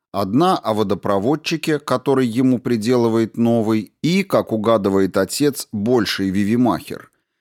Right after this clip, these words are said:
является не только повторением прежней фантазии,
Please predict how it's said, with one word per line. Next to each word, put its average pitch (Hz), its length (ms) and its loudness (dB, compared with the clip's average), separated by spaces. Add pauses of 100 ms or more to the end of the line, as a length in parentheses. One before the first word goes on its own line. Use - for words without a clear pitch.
(160)
является 139 600 0
не 139 100 4
только 180 320 -2
повторением 104 720 0
прежней 92 460 -2
фантазии, 80 760 -4